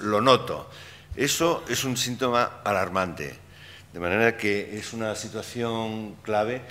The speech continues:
mm, también la repetición durante un mismo día de varios episodios o la situación de inestabilidad, ¿no?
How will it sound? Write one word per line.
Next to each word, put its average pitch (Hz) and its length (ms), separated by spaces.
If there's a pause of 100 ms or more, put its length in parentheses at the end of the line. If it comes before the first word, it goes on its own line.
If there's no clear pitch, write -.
(380)
mm, 101 300
también 110 560
la 120 120
repetición 104 680
durante 98 360
un 113 100
mismo 120 320
día 127 260
de 110 120
varios 113 340
episodios 113 720 (440)
o 92 140
la 92 220
situación 127 540
de 131 220
inestabilidad, 87 920
¿no? 123 440